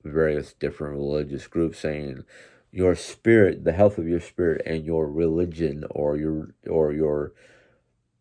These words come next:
yeah, your religion, basically, not your spirituality, because they're two different things, even though a lot of people say, "No, they're not." Um,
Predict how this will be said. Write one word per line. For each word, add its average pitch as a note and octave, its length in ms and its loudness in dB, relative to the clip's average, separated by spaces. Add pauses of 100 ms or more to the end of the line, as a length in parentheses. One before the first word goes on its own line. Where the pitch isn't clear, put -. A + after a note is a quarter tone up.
(440)
yeah, G#2 160 10
your F2 200 4
religion, F2+ 680 4
basically, D2+ 360 -2
not D2 200 -2
your G#2 100 -6
spirituality, A#2 800 4
because D#2 480 -4
they're E2 140 0
two - 180 -8
different F2 320 -4
things, E3 380 -2
even F2 180 -4
though E2 100 -2
a D2+ 60 -2
lot D2+ 140 -4
of - 40 -10
people F#2 220 -8
say, D#2+ 160 -4
"No, E2 180 -2
they're F2 120 -4
not." C3+ 400 0 (520)
Um, F#2 440 2